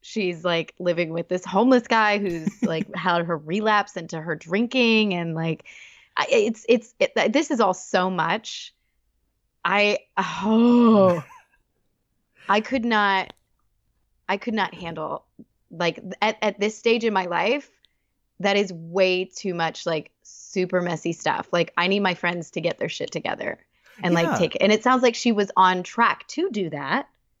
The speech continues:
Speaker 1: right?
Speaker 2: Yeah.
Speaker 1: And then, and then, and then what? And then something happened. And
Speaker 2: Yeah, and
Speaker 1: she went right back off. But, like, she should go back to rehab.
Speaker 2: Oh, yeah.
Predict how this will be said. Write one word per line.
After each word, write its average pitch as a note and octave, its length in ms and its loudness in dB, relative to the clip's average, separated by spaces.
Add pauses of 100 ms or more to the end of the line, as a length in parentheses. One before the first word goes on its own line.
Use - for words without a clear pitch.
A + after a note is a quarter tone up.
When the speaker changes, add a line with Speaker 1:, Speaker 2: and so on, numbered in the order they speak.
(160)
Speaker 1:
right? B3+ 420 0
Speaker 2:
Yeah. C#3+ 220 -2 (240)
Speaker 1:
And A#3 140 6
then, A#3 360 2
and A3+ 140 2
then, A3+ 200 0
and G#3 180 -2
then G#3 200 0
what? G#3 320 2
And F#3+ 120 -2
then F#3 140 -4
something F3 320 -6
happened. E3 500 -4 (480)
And C4 60 0
Speaker 2:
Yeah, B3+ 60 6
and F3+ 80 2
Speaker 1:
she D#3+ 480 -2 (340)
went D#3+ 320 -2
right F3 180 2
back D3+ 240 -2
off. - 340 0
But, F#3 160 0
like, - 300 0 (300)
she - 200 -2
should G3+ 220 -6
go F3+ 140 4
back - 200 -6
to - 100 -14
rehab. - 360 -8 (600)
Speaker 2:
Oh, D3 160 4
yeah. A#2 180 0